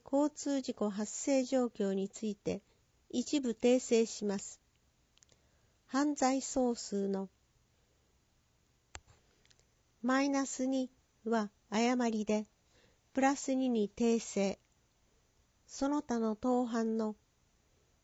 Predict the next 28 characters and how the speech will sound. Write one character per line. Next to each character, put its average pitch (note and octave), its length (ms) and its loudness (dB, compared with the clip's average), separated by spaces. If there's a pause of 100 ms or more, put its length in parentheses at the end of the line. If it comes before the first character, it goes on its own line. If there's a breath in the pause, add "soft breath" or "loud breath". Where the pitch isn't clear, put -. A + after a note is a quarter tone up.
(140)
マ B3+ 160 2
イ C#4 80 2
ナ C4 220 2
ス - 180 -4
二 A#3+ 300 0 (440)
は A3 140 2
誤 A3 400 2
り G#3 160 -2
で、 G#3 220 0 (1500)
マ B3+ 160 4
イ C4+ 80 4
ナ C4 220 2
ス - 20 -8
三 B3 420 -4 (480)
に G#3+ 140 0
訂 B3 280 8
正。 G3+ 440 0 (1200)
交 C#4+ 240 4
通 C#4+ 280 -2
事 C4 120 -2
故 C4 160 0
総 A#3+ 300 0
数、 - 460 -8 (960)
マ B3+ 160 4
イ C4+ 80 4
ナ B3+ 180 2
ス - 220 -4
六 A#3 480 0